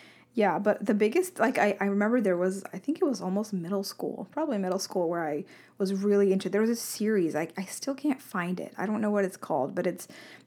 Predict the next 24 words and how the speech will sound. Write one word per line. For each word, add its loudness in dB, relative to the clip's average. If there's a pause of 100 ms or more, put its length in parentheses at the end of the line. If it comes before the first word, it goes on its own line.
(160)
um, 4 (100)
they 6
were, 6
like, 4
different 2 (560)
royal 4 (560)
people 0
of 0
all 4
the -2
different -4
cultures, -2
and -2
it 2
was, 0
like, -6
girls 0 (260)
who -6
were 0
in -2
royal 0
families, -4
like, -4 (760)
um, 2